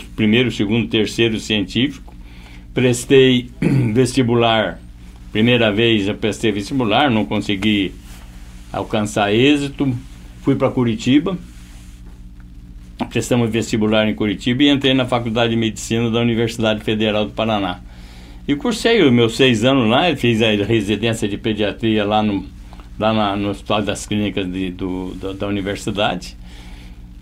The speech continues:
Passei uns tempos em São Paulo, quase uns quatro, cinco meses em São Paulo. E aí, por questão familiar, é, meu pai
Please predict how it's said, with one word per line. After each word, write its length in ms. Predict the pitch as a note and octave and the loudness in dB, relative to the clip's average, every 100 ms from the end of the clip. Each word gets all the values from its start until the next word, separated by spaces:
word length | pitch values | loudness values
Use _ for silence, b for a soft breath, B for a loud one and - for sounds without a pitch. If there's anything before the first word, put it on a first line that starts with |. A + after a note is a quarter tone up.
| - - - - | -20 -18 -18 -4
Passei 340 | C3 C3+ E3 E3 | -2 0 4 6
uns 200 | C3+ - | 4 4
tempos 240 | C3+ B2 | 2 4
em 80 | B2+ | 2
São 260 | A#2+ A2+ G#2+ | 2 0 2
Paulo, 420 | A#2+ D3+ A3+ A3 B B B B B - - | 2 2 0 -6 B B B B B -14 -6
quase 260 | - F3 | -4 0
uns 320 | C#3+ G#2 - | 0 -2 -6
quatro, 380 | - C3 C3+ - | -4 -2 -2 -2
cinco 280 | - A#2 A#2 | -2 0 2
meses 320 | G#2+ A2 G2+ | 2 2 0
em 100 | A#2 | -4
São 220 | A2 C#3 | -2 -4
Paulo. 440 | D3 E2 A3+ C4+ C#4 B B B B B B B | -2 -2 -2 -4 -8 B B B B B B B
E 100 | G#3+ | 2
aí, 320 | A#3 A3+ C4 | 4 4 4
por 220 | A3 F3+ C#3+ | 4 0 2
questão 380 | E3+ C3 E3 | 0 0 0
familiar, 1080 | D3 C#3+ A#2 B2 D#3 F3 E3+ D#3 C#3+ A#2+ A2 B B B | 2 2 4 2 4 4 4 4 4 2 -2 B B B
é, 140 | - C3+ | 2 6
meu 200 | C#3+ B2 | 6 6
pai 1120 | A#2+ C#3 C#3 C#3 B2+ B2 A#2 A#2 A2+ A2+ | 4 4 6 6 6 4 4 2 0 -2